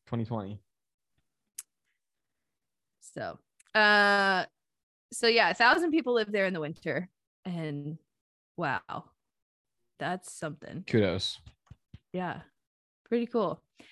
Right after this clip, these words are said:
Speaker 2: Um, people that live there year round <clears throat>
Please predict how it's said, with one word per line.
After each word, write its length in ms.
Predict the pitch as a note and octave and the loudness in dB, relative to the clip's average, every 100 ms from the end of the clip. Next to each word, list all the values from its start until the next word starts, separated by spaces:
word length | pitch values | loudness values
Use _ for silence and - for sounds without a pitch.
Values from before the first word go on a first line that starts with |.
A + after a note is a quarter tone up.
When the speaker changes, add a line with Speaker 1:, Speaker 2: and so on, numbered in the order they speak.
| - | -2
Speaker 2:
Um, 220 | A3 A3 | 4 4
people 220 | A3 D4+ D4 | 4 4 6
that 220 | A3 G#3+ | 4 4
live 180 | A3 A3 | 2 4
there 120 | A3+ | 2
year 260 | A3 G#3 | 2 2
round 340 | G3 G3 G#3 - _ - | 2 2 2 -4 _ 2
<clears throat> 340 | D#4+ C#4+ B3 | 4 4 0